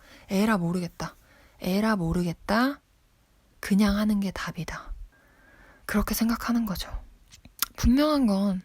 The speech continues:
고민만 하다가는 이번 생에 못 한다니까요, 진짜. 그거는 그냥 팩트예요. 그러니까 그냥 해보자고요. 그러니까 그냥 해보자고 답이야. 제발, 그냥. 됐어, 그만해. 이제 그만 찍어, 그만 찍어.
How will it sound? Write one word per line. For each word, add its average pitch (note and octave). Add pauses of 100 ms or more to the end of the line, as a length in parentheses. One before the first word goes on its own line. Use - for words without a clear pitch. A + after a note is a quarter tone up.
(120)
고민만 D#4
하다가는 A#3
이번 A#3
생에 C4+
못 -
한다니까요, F3
진짜. F#3 (120)
그거는 C#4
그냥 A3
팩트예요. G3+ (320)
그러니까 B3+
그냥 F#3+
해보자고요. G#3+ (360)
그러니까 -
그냥 G3
해보자고 G#3+
답이야. F3 (200)
제발, E3+
그냥. F3 (300)
됐어, -
그만해. F#3+
이제 F3+ (320)
그만 G#3
찍어, A3
그만 G3+
찍어. F#3